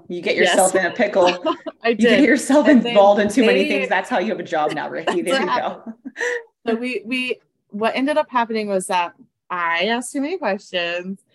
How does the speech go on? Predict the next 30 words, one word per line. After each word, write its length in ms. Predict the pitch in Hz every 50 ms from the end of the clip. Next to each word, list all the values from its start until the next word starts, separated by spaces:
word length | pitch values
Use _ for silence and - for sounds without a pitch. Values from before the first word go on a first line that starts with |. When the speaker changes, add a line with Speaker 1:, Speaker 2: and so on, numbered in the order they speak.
| _ _ _ _ _ _ _
Speaker 2:
and 160 | - 185 180 180
then 100 | 180 185
they 160 | 185 190 208
realized 420 | 208 220 220 220 214 214 208 -
they 180 | 226 208 202 196
were 180 | 196 196 196
not 340 | 190 185 180 175 185 - -
prepared 640 | - 226 202 - _ _ - 226 190 190 190 196 190 -
to 140 | - 196 180
meet 360 | 175 170 165 160 160 151 -
the 120 | 180 170
standards 440 | - - - 156 147 147 151 175 -
for 100 | - 185
U 120 | 170 170
S 100 | 175 190
P 140 | - - 196
eight 140 | 190 190 202
hundred. 560 | 214 202 165 160 156 156 151 151 156 180 175 - _ _ _ _ _ _ _ _ _ _ _ _ -
Once 240 | 190 175 170 175 185
I 80 | 170
went, 240 | 165 170 160 147 - -
I 100 | 175 170
went 200 | 170 175 165 160
through, 160 | - 175 165
like, 180 | 160 156 156 -
U 80 | 156 156
S 80 | 156
P 140 | - 170 156
eight 60 | 160
hundred 420 | 180 196 196 190 190 190 185 180